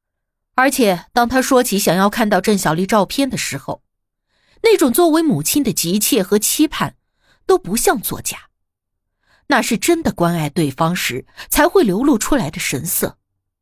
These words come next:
这对母女都有做错的地方。郑小丽错在，如果当初坚强一些，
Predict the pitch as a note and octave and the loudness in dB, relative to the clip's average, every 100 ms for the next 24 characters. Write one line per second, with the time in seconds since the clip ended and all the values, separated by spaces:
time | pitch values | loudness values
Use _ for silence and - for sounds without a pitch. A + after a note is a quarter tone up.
0 | _ _ _ _ _ _ _ - - D4 | _ _ _ _ _ _ _ -6 0 2
1 | F#3+ D3 D3 C#3+ E3 D#3 _ _ _ _ | 2 -4 -6 -6 -6 -10 _ _ _ _
2 | _ _ _ _ _ - D4 C#4 - F3+ | _ _ _ _ _ 0 2 2 -2 -4
3 | D#3 - C3+ B2+ F#3 - - - _ _ | -4 -6 -8 -8 -10 -10 -14 -18 _ _
4 | _ _ _ _ _ _ _ _ _ _ | _ _ _ _ _ _ _ _ _ _
5 | - G4 E4+ C#4 A3+ D4 - D4 C4 A3 | 0 2 4 2 2 2 2 2 2 0
6 | - _ - - G4+ D4 D#4+ E4+ E4+ F4 | -2 _ -4 2 4 4 2 0 2 0
7 | - G4+ G4 F3 E3+ D#3 - C#3+ | 4 2 2 -4 -4 -6 -4 -6